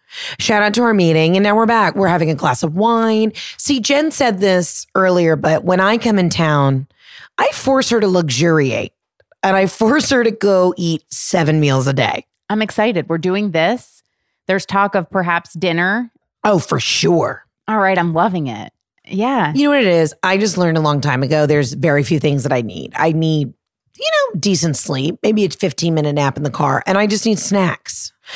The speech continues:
Speaker 1: 'Cause guess what? Being thin at this point, I will get thin for my wedding. Like I said, I'm getting a parasite this weekend in Asia.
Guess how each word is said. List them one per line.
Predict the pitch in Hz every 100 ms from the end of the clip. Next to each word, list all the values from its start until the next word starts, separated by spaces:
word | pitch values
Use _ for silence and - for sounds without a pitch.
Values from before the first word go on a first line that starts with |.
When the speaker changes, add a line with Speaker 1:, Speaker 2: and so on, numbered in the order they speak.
| - -
Speaker 1:
'Cause | 269
guess | 302 285 -
what? | 214 147 -
Being | 220 247 247
thin | 139 - 160 170
at | 175
this | 180
point, | - 180 170
I | 202
will | 208 226
get | 226 190
thin | 196 156
for | 170
my | 160
wedding. | 151 139 147
Like | 143
I | 151
said, | 156 143
I'm | 147
getting | 151 151
a |
parasite | 143 151 135 139 120
this | 123
weekend | 143 135
in | 139
Asia. | 135 143 123